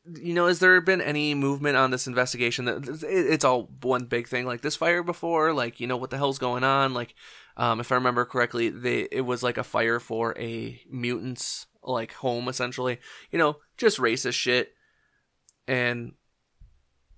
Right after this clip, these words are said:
uh, Viv, like, checks things out while they're sitting there, 'cause the deputy's like, "Hey, there's not," there, he's, you know, he's stalling,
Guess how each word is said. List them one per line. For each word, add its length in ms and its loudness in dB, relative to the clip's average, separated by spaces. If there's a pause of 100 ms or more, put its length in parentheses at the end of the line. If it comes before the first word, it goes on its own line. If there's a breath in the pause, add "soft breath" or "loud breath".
(1300)
uh, 160 -2
Viv, 360 0
like, 200 2
checks 340 -2
things 240 -2
out 200 2
while 180 -4
they're 100 -2
sitting 320 -4
there, 320 0
'cause 240 -6
the 80 -8
deputy's 380 -4
like, 140 -2
"Hey, 280 -2
there's 260 -6
not," 280 -2 (100)
there, 320 -4
he's, 240 -4
you 220 0
know, 100 4
he's 180 -2
stalling, 540 -2